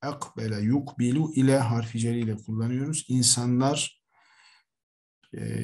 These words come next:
giderler, girerler. İle şira'il melabisi kablel a'yad. Bayramdan, bayramlardan önce elbise almaya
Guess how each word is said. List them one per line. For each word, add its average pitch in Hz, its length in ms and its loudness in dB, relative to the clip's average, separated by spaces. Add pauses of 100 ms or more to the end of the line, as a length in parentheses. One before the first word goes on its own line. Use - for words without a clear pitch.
(340)
giderler, 127 1000 2 (240)
girerler. 123 880 -4 (1120)
İle 131 320 0
şira'il 127 540 -4
melabisi 120 1000 -2
kablel 120 520 -4
a'yad. 117 600 -2 (1200)
Bayramdan, 117 800 2
bayramlardan 113 800 0
önce 107 420 -4
elbise 110 440 -2
almaya 113 840 -2